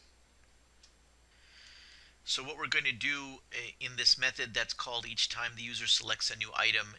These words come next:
is we're going to create a U R I string, and we're going to insert in there the item that was most recently selected, and then we're going to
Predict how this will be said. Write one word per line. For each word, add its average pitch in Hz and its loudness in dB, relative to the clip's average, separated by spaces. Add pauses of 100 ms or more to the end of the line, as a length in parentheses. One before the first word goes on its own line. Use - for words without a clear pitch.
is 101 -2
we're 117 -12
going 113 -4
to 110 -4
create 110 2
a 107 -2
U 110 -10
R 110 -4
I 104 4
string, 127 2 (500)
and 110 0
we're 110 -12
going 117 -4
to - -4
insert 117 2
in 113 -8
there 107 6
the 107 -8
item 110 0
that 107 2
was 104 -6
most 110 -2
recently 110 0
selected, 110 6
and 110 -6
then 104 0
we're 104 -12
going 104 -6
to 95 -8